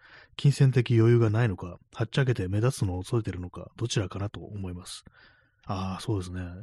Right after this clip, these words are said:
お金だけじゃなくて、もしかしたらその目立つのを恐れてるってのはちょっと、それもあるかもしれないですね。無難なところに行くみたいな、なんかそういうのはこう、ね、おかしな格好をする。ね、こう、精神的な余裕っていうんですかね。なんかそういうオチが、まあ、ないっていうね。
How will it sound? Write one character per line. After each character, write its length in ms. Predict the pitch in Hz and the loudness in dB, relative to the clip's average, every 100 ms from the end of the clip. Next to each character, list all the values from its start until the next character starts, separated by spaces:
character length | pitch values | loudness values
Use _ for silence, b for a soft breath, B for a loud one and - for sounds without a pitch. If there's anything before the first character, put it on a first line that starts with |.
| - | -14
お 120 | 101 92 | -12 0
金 200 | 151 147 | 4 6
だ 100 | 143 | 4
け 60 | |
じ 80 | 139 | 2
ゃ 20 | |
な 40 | 92 | -2
く 60 | |
て、 100 | - | -4
も 120 | 98 | -2
し 60 | 131 | 0
か 100 | - | -2
し 60 | - | -4
た 80 | |
ら 40 | 98 | -6
そ 80 | 95 | -4
の 60 | |
目 80 | 107 | 0
立 180 | 160 - | 0 0
つ 60 | |
の 180 | 98 98 | -2 -2
を 20 | |
恐 180 | 90 - | -6 -4
れ 60 | 101 | -4
て 80 | 90 | -4
る 60 | |
っ 20 | |
て 60 | 92 | -4
の 60 | 117 | -4
は 60 | |
ち 80 | 101 | -4
ょ 20 | |
っ 40 | 104 | -10
と、 200 | - - B B B B B _ | -12 -16 B B B B B _
そ 120 | - | -4
れ 60 | 123 | -2
も 100 | 127 | -2
あ 20 | |
る 80 | 120 | -4
か 60 | |
も 80 | 87 | -8
し 100 | - | -8
れ 60 | 87 | -8
な 80 | |
い 40 | 87 | -12
で 100 | 92 | -14
す 120 | - | -10
ね。 300 | 92 92 87 95 _ | -8 -8 -10 -16 _
無 180 | 101 110 | -2 2
難 180 | 113 131 | 4 4
な 140 | 123 | 2
と 100 | 123 | 2
こ 120 | 117 | 2
ろ 80 | 117 | 2
に 80 | 101 | 0
行 100 | 87 104 | -2 -4
く 20 | |
み 80 | 92 | -4
た 100 | 87 | -6
い 60 | |
な、 80 | 85 | -10
な 60 | 87 | -12
ん 60 | |
か 80 | 92 | -12
そ 100 | - | -6
う 40 | 95 | -6
い 40 | |
う 20 | |
の 60 | 85 | -6
は 80 | 85 | -12
こ 380 | 87 85 85 - _ _ | -16 -16 -18 -20 _ _
う、 40 | |
ね、 140 | 92 87 _ _ | -12 -12 _ _
お 100 | 92 | -8
か 120 | - | -6
し 120 | - | -4
な 80 | 98 | -6
格 140 | - - | -10 -16
好 200 | - 101 | -10 -10
を 80 | 95 | -6
す 140 | - | -4
る。 200 | 107 110 _ - | -2 -4 _ -10
ね、 140 | 92 | -10
こ 180 | - 90 | -10 -14
う、 40 | - | -4
精 120 | 131 | -2
神 140 | - | 2
的 140 | 139 123 | 2 4
な 80 | |
余 120 | 117 113 | 4 2
裕 40 | |
っ 20 | |
て 160 | - 113 | -2 -6
い 20 | |
う 40 | 98 | -6
ん 20 | |
で 40 | |
す 60 | - | -6
か 100 | 98 | -8
ね。 100 | 95 | -8
な 80 | 87 | -12
ん 40 | |
か 100 | - | -12
そ 120 | - | -10
う 20 | |
い 40 | 90 | -8
う 20 | |
オ 20 | |
チ 140 | - 120 | -4 -6
が、 120 | 98 | -6
ま 160 | 85 87 | -12 -14
あ、 20 | |
な 140 | 90 90 | -14 -16
い 40 | |
っ 20 | - | -18
て 80 | - | -18
い 40 | |
う 20 | |
ね。 120 | 67 | -16